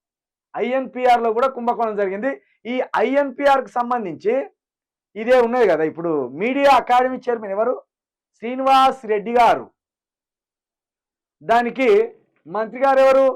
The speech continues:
పొంగులేటి శ్రీనివాస్ రెడ్డి గారు. దానికి ముఖ్యమంత్రి గారు ఎవరు? యనుమల రేవంత్ రెడ్డి గారు. ఇట్లా గారులే ఉన్నాయి ప-, వెనుక మొత్తం రెడ్డి గారు, రెడ్డి గారు, రెడ్డి గారు.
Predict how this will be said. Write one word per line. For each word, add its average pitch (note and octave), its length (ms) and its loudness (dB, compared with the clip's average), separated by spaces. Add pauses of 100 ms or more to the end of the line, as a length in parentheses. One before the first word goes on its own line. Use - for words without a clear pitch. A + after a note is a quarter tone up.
(400)
పొంగులేటి C4+ 540 4
శ్రీనివాస్ C4 640 4
రెడ్డి A#3+ 200 -2
గారు. A#3+ 340 4 (1200)
దానికి A3 220 -2
ముఖ్యమంత్రి B3 480 -2
గారు C4 160 4
ఎవరు? C4+ 260 6 (840)
యనుమల C4 340 0
రేవంత్ B3+ 460 4
రెడ్డి G#3+ 240 0
గారు. B3+ 580 6 (1700)
ఇట్లా F3+ 360 -4 (720)
గారులే C4 580 4
ఉన్నాయి C#4+ 300 2
ప-, G3+ 180 2 (240)
వెనుక G3 200 -6
మొత్తం F#3+ 400 -4 (500)
రెడ్డి F3 220 -10
గారు, A#3+ 440 4
రెడ్డి G3+ 220 -2
గారు, A3+ 380 4 (100)
రెడ్డి E3+ 160 -2
గారు. B2 320 -4